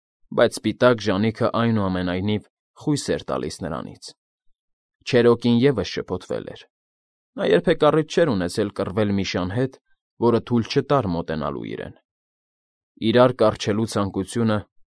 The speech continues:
մինչև հիմա փոխադարձ էր եղել, բայց այս շունը շարունակ հեռու էր պահում իրեն, ետ ու առաջ էր ցատկում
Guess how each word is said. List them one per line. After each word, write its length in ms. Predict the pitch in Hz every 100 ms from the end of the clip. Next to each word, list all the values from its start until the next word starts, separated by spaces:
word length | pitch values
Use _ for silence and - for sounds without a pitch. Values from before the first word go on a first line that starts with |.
| _
մինչև 420 | 131 123 131 120
հիմա 200 | 117 107
փոխադարձ 580 | 104 107 110 107 120 120
էր 160 | - 73
եղել, 320 | 60 - - - _ _ _ _ _ _ _ 107
բայց 280 | 117 123 -
այս 260 | 117 110 -
շունը 380 | 160 156 95 67 _ _ _ -
շարունակ 500 | 156 147 147 139 -
հեռու 280 | 151 151 90
էր 100 | 76
պահում 360 | 82 92 65 -
իրեն, 220 | - - _ _ _ _ _
ետ 260 | 117 120 120
ու 60 | 113
առաջ 320 | 120 131 -
էր 140 | -
ցատկում 480 | - 78 - - -